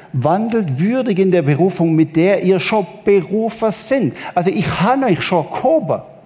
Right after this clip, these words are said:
Ihr seid schon angekommen. Ihr seid schon, ihr seid, wir Prisma, wir sind schon in der Berufung, wenn wir an Jesus glauben.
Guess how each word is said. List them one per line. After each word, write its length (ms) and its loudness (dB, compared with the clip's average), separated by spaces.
Ihr 140 2
seid 400 0
schon 160 2
angekommen. 540 0
Ihr 100 0
seid 260 0
schon, 240 0
ihr 140 -2
seid, 280 -2
wir 200 0
Prisma, 380 -4
wir 140 2
sind 280 -2
schon 200 0
in 280 0
der 80 2
Berufung, 500 -2
wenn 160 2
wir 100 2
an 80 0
Jesus 360 -2
glauben. 360 -4